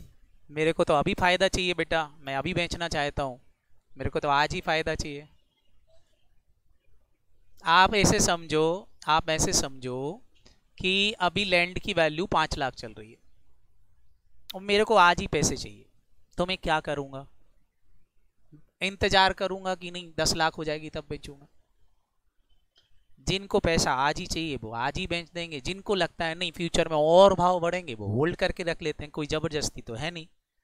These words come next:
कि तुमको बेचने हैं। हाँ, तो होल्ड करो ना, किसने मना किया?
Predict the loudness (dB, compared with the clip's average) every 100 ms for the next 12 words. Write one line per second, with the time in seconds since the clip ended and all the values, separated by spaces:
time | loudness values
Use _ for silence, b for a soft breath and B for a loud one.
0 | _ -10 -8 -8 -8 -10 -10 -14 -18 -20
1 | -20 _ -20 -20 -20 -20 -20 _ _ _
2 | _ _ _ _ _ _ _ -20 _ _
3 | _ _ _ _ _ _ _ -20 -20 -20
4 | -20 _ _ -20 -20 -20 _ _ _ _
5 | _ _ _ -16 -14 -12 -10 -8 -6 -6
6 | -6 -8 -14 -20 _ -20 _ -14 -12 -12
7 | -14 -20 -20 -20 -18